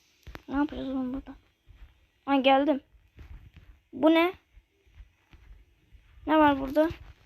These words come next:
Ne abi? Ne abi şimdi bu? Oğlum hiç adam kalmadı ki. Herkes öldürüyor.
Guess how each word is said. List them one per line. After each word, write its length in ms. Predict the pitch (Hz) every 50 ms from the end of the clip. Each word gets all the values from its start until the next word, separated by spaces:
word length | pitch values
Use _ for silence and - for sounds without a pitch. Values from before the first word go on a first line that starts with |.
| - - - - - _ _ - - - - _ _ - - - - - - _ _ _ _ _ _ - - - - _ _ - - - - - - - - - - - - - - - - - - _ - - _ - - - - -
Ne 180 | 294 339 359
abi? 320 | 349 - 302 294 269 269 277 - - 302
Ne 180 | 370 403 370
abi 200 | 349 311 269 277
şimdi 340 | 302 - - 277 269 269 262
bu? 160 | 294 - - - - - - - - _ _ _ _ _ _ _ _ _ _ - - _ _ - - - - - - - - - - - - - - _ _ _ - _ _ _ _ _ _ _ _ - - _ _ _ _ - - - - _ _ _ _ _ _ _ _ _ _ _ _ _ - - - - - -
Oğlum 400 | 285 330 392 427 453 392 311 - - - - _ _ _ _ _ _ _ _ _ _ _ _
hiç 260 | - - 392 508 508
adam 360 | 370 349 370 370 415 466 466 415
kalmadı 360 | 427 427 415 427 453 539 571 571 -
ki. 80 | -
Herkes 380 | 440 392 415 466 466 523 508 453
öldürüyor. 640 | 403 392 392 381 440 466 508 508 494 381 370 -